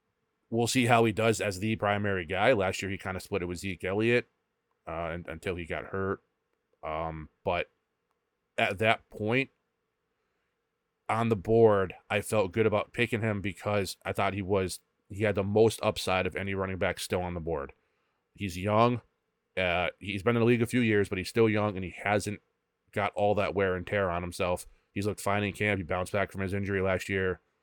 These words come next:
Shouldn't be any issues. He should be a full steam ahead, all systems go. So I figured you get a premier receiver and you get a running back on a team that loves to run the ball, that can run the ball, and they're gonna give it to him twenty times a game plus receptions.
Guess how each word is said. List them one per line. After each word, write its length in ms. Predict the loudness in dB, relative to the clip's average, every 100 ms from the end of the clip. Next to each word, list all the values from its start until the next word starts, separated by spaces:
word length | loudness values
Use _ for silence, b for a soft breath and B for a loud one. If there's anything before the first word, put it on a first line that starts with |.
| _ _ _ _ _ -10
Shouldn't 360 | -4 0 2
be 120 | 2 2
any 140 | 4
issues. 300 | 0 -2 -8
He 80 | -6
should 180 | -2 0
be 80 |
a 140 | 0 0
full 260 | 2 2
steam 260 | 2 0 0
ahead, 240 | 2 2
all 140 | 2 0
systems 420 | 0 -2 -2 -4
go. 440 | 0 2 2 0 -4 _ _ _ _ _ _
So 140 | -2 0
I 100 | 2
figured 340 | 2 2 0
you 60 | 0
get 120 | 0
a 60 |
premier 320 | 0 -2 0 2
receiver 640 | 2 2 2 4 4 2 _
and 80 | -6
you 80 | 0
get 100 | 0
a 60 |
running 280 | 2 0 0
back 320 | 0 2 0 -4
on 100 | -8
a 60 |
team 340 | -8 -6 -4 -2
that 260 | -4 -2
loves 200 | 0 2
to 80 | 0
run 140 | -2
the 60 | -2
ball, 240 | 0 2
that 140 | 2 0
can 240 | -2 -2
run 140 | -2 -4
the 80 |
ball, 400 | -2 0 0 -2 -8 _
and 360 | -4 -2 -4 -8 -8
they're 140 | -2 2
gonna 180 | 2 0
give 140 | 0
it 80 | 0
to 100 | -4
him 120 | -4
twenty 280 | -6 -4 -4
times 300 | -4 -4 -4
a 40 |
game 260 | -4 -4 -4
plus 220 | -4 -4
receptions. 640 | -6 -4 -6 -6 -12 -14